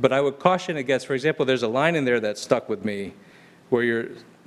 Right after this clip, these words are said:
saying that, that the, uh, ceta could be used, I should find it, to, to identify success stories for further study.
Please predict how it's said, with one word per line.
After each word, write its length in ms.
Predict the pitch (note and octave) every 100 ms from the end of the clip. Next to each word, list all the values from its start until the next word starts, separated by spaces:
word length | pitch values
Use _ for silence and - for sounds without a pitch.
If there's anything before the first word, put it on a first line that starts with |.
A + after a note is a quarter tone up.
| -
saying 360 | - D3+ C3+ B2
that, 240 | A2 G#2
that 220 | - G#2+ -
the, 300 | G#2+ G2+ G2
uh, 40 |
ceta 500 | G2 - D#3 B2+ A2
could 160 | - A2+
be 80 | G#2+
used, 600 | G#2+ A#2+ A#2+ A2 - - - - - - - F2
I 60 | F2+
should 200 | - F2
find 260 | F#2+ F2
it, 160 | E2 -
to, 80 | B2
to 260 | - E3
identify 440 | D3 C3+ F3 - A#2
success 540 | - A2+ - C3+ C3
stories 380 | - D3 C#3+ C#3+
for 160 | - G2
further 320 | B2 A2+ G#2
study. 400 | - A2+ A#2